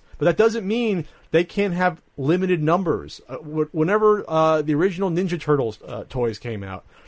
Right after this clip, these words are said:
April O'Neil was hard to find because who would want an April, what little boy want to play with, with April O'Neil figure? That's probably what they thought, uh, you know, pl-, Playmates. And so it was so hard to find. You, there was only one or two per you know, ship into a store.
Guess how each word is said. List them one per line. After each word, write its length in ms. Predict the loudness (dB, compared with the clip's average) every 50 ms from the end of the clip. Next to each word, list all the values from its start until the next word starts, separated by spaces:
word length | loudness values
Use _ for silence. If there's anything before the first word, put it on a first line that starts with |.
| -12 -4
April 360 | -2 -2 0 2 2 2 2 2
O'Neil 260 | 2 0 0 0 0
was 160 | 0 -2 -2
hard 220 | -2 -2 0 0
to 80 | -2 -4
find 260 | -6 -4 -4 -4 -4
because 240 | -4 -4 -6 -6 -6
who 140 | -6 -4 -4
would 100 | -4 -4
want 240 | -2 -4 -4 -4 -4
an 60 | -6
April, 200 | -6 -8 -6 -4
what 160 | -4 -4 -4
little 200 | -4 -4 -2 -2
boy 240 | -2 -2 -2 -2 -2
want 180 | -2 -4 -4
to 60 | -6 -6
play 100 | -8 -8
with, 160 | -8 -8 -8
with 180 | -8 -8 -6
April 260 | -6 -6 -4 -2 -2 -2
O'Neil 180 | -4 -6 -8
figure? 160 | -6 -4 -4
That's 100 | -4 -4
probably 220 | -4 -4 -2 -2 0
what 120 | 0 -2
they 120 | -2 -4 -4
thought, 320 | -2 -2 -2 -2 -4 -6 -10 -20 -20 _ _ _ _ -12
uh, 240 | -8 -6 -6 -6 -6 -6
you 120 | -8 -6
know, 160 | -6 -6 -8 -10
pl-, 160 | -12 -14 -14
Playmates. 500 | -10 -6 -6 -6 -6 -6 -8 -10 -10 -12
And 140 | -12 -8 -4
so 340 | 0 2 2 2 2 0 -2
it 80 | -4 -4
was 140 | -4 -4 -2
so 120 | -4 -2
hard 200 | 0 0 0 0
to 40 | -2
find. 380 | -2 -2 -2 -2 -4 -6 -8
You, 160 | -12 -12 -12 -10
there 80 | -8
was 80 | -6 -4
only 100 | -4 -4
one 240 | -4 -2 -4 -2 -2
or 80 | -4
two 220 | -6 -6 -6 -6 -6
per 320 | -4 -2 0 0 0 0 -4 -12 -20 -20 -20 _ -8
you 80 | -6
know, 80 | -4 -4
ship 240 | -4 -4 -6 -4 -4
into 240 | -6 -6 -4 -4 -4
a 40 |
store. 440 | -4 -4 -6 -8 -6 -6 -6 -8 -10